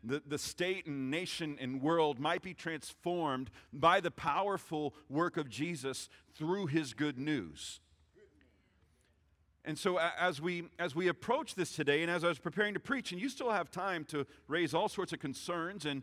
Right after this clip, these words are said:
if you want to confer with my wife, Stephanie, she has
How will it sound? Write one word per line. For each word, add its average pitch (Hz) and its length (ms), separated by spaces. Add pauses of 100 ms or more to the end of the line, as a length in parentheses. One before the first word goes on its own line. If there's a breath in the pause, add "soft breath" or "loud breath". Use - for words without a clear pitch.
(240 loud breath)
if 139 200
you 165 80
want 175 140
to - 40
confer 170 380
with 160 100
my 160 140
wife, 156 240
Stephanie, 170 480
she 160 240
has 156 260